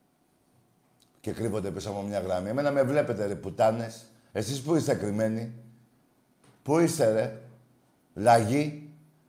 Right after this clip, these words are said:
Πάντα τις πλάτες σας βλέπαμε. Άντε, πουστράκια, άντε. Υπάρχουν και όρια. Άνθρωπος είμαι και έχω νεύρα. Και ακούω τα χειρότερα. Εμπρός.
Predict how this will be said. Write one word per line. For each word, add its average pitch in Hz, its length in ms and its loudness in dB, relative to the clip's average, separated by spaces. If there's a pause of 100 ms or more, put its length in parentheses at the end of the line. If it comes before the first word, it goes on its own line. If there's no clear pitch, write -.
(200)
Πάντα 151 260 8
τις 120 140 -4
πλάτες 139 340 2
σας 120 240 -2
βλέπαμε. 113 540 2 (2250)
Άντε, 127 340 6
πουστράκια, 92 720 -4
άντε. 104 300 -2 (560)
Υπάρχουν 117 420 2
και 110 100 2
όρια. 95 420 2 (960)
Άνθρωπος 110 540 0
είμαι 95 140 -4
και 87 80 -4
έχω 117 180 0
νεύρα. 101 460 -2 (280)
Και 107 120 -2
ακούω 104 220 4
τα 127 120 0
χειρότερα. 101 640 -2 (1000)
Εμπρός. 101 560 0